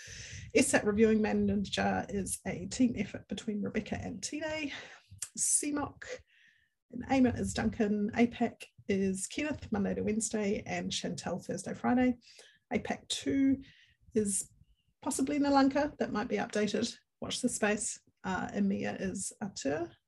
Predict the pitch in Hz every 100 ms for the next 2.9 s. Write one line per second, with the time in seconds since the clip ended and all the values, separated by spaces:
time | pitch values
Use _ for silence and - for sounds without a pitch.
0 | _ _ _ - 190 - - 233 226 214
1 | - - 214 214 - 214 - - 214 -
2 | 226 285 330 - - 277 - 294 302